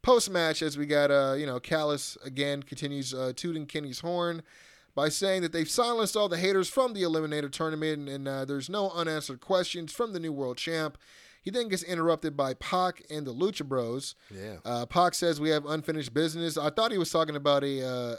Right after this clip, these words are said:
Speaker 1: a, I believe it was a rubber match 'cause
Speaker 2: Yeah, I don't know if we ever got that.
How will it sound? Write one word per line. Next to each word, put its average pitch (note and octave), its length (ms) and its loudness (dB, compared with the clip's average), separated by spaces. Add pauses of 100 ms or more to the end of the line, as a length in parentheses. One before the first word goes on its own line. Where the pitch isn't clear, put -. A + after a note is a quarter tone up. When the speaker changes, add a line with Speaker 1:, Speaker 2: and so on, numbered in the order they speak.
Speaker 1:
a, A#2 460 -8 (100)
I A#2 60 -14
believe C3 300 -4
it C3 100 -4
was A#2 340 -8
a A#2 140 -8
rubber D3 260 -4
match G3+ 320 -6
'cause A#2+ 360 -6 (400)
Speaker 2:
Yeah, C#3+ 240 -2
I D3 100 2
don't F3 140 -4
know E3+ 100 -2
if E3 140 -8
we D#3+ 120 -8
ever D3 120 -6
got E3 260 -8
that. E2 220 -16